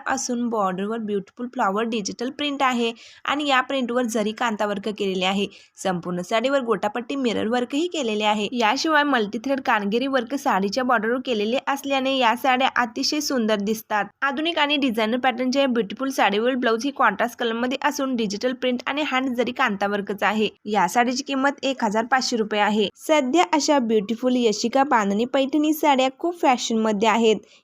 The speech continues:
या साड्या सॉफ्ट सिल्कमध्ये असून या साडीसोबत कॉन्ट्रास्ट ब्लाऊज पीस मिळतो. या साडीमध्ये नेहमीपेक्षा हटके कलर कॉम्बिनेशन आहे. या साडीची किंमत एक हजार चारशे रुपये आहे.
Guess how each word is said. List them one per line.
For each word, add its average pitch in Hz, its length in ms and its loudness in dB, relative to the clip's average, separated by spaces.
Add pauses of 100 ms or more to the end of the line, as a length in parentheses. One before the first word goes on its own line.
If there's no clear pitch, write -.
या 247 220 2
साड्या 269 300 2
सॉफ्ट 269 400 2
सिल्कमध्ये 269 760 0
असून 285 320 0
या 226 200 4
साडीसोबत 269 800 2
कॉन्ट्रास्ट 254 480 2
ब्लाऊज 214 360 2
पीस 277 240 -2
मिळतो. 220 440 2 (360)
या 214 80 -2
साडीमध्ये 214 560 2
नेहमीपेक्षा 254 560 0
हटके 262 340 -2
कलर 240 260 -2
कॉम्बिनेशन 220 640 -2
आहे. 220 240 2 (320)
या 247 200 2
साडीची 285 360 0
किंमत 262 400 0
एक 277 220 -2
हजार 220 260 0
चारशे 233 320 0
रुपये 214 240 -2
आहे. 214 260 2